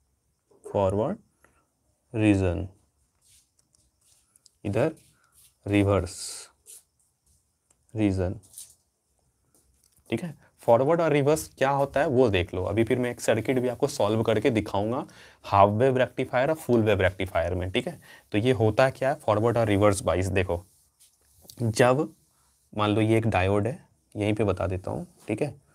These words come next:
इधर प्लस हो गया, इधर माइनस हो गया,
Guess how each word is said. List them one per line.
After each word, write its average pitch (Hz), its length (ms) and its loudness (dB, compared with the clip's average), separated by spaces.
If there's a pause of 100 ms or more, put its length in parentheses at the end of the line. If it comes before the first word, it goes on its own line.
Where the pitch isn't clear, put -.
(840)
इधर 107 180 2 (260)
प्लस 107 280 0
हो 117 60 0
गया, 120 240 -4 (520)
इधर 110 200 0
माइनस 95 380 0
हो 87 80 -4
गया, 87 240 -4